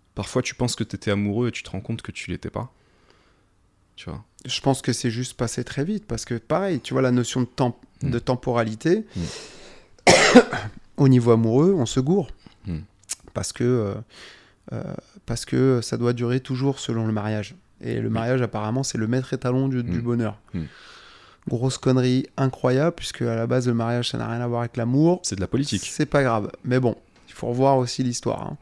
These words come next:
Speaker 1: Mm.
Speaker 2: Euh, bref.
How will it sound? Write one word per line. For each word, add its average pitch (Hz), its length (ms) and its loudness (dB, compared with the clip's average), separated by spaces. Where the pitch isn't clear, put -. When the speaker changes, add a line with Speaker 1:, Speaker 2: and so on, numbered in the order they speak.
Speaker 1:
Mm. 82 40 -2
Speaker 2:
Euh, 110 920 0
bref. 131 460 0